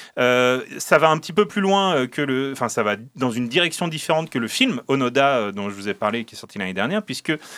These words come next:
en fait, Herzog lui-même a rencontré le fameux Onoda, puisqu'il est décédé en, en deux mille quatorze, et, euh, lorsqu'il, euh, lors de ses, l'un de ses nombreux voyages au Japon,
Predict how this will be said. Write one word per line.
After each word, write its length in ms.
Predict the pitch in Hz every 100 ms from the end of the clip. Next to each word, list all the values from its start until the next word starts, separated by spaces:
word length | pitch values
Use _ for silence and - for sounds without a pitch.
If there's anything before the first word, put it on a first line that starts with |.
| - -
en 60 |
fait, 200 | - 196
Herzog 400 | 156 127 143 190
lui-même 380 | 147 123 127 165 170 -
a 140 | 175
rencontré 600 | 170 151 139 131 - 147 143
le 100 | 113
fameux 320 | - 110 127
Onoda, 340 | 120 117 110 170
puisqu'il 260 | - -
est 60 | 104
décédé 320 | 101 - 110
en, 140 | 110 110
en 80 | 117
deux 80 |
mille 160 | 117 107
quatorze, 480 | 107 98 139 190 - - - - -
et, 260 | 143 165
euh, 120 | 139 127
lorsqu'il, 440 | 127 - 135 123
euh, 240 | 117 110
lors 160 | 110 117
de 140 | 117
ses, 220 | 110 - 107
l'un 600 | 110 110 110 107 135 135
de 140 | 117
ses 160 | - 120
nombreux 320 | 120 123 135
voyages 380 | 120 120 110 107 117
au 100 | 113
Japon, 360 | 107 - 185